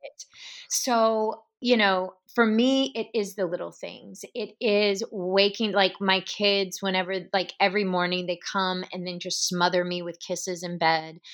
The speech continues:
and love all over me. It's that moment every single day.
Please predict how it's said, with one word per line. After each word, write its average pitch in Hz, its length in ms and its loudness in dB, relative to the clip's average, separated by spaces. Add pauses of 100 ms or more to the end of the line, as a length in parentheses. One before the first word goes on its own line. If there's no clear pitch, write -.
(240)
and 185 200 0
love 185 220 2
all 190 200 2
over 175 220 0
me. 170 480 -6
It's 160 240 -12
that 175 240 6
moment 170 540 -2
every 175 200 -4
single 175 360 -10
day. 165 520 0